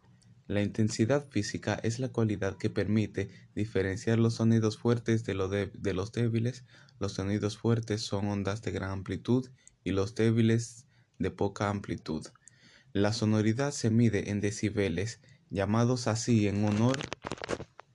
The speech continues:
a de Graham Bell, físico que construyó uno de los primeros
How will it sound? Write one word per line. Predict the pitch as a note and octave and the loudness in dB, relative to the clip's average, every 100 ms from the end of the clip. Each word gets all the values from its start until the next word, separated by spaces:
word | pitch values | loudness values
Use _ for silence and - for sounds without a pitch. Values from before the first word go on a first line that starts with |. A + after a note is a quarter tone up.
| _ _ _ _ - | _ _ _ _ -4
a | G#2 G#2 G2+ G2 G2+ - | 0 2 2 0 -4 -4
de | G2+ G2+ | 0 2
Graham | A2 B2 C3 B2+ G#2+ | 2 2 0 2 2
Bell, | G2 F2+ E2+ - | 2 0 -2 -6
físico | - A#2+ A#2+ B2+ A#2 A2 | -2 0 2 0 0 -2
que | - - | -2 -6
construyó | G2 G2+ - G2 G2 A#2 | -4 -4 -2 -2 2 4
uno | A2+ A2 A2+ | 4 4 4
de | A2 | 4
los | A2 A2+ | 0 -2
primeros | G#2+ G#2 A2+ A2+ A2+ | -2 2 4 2 0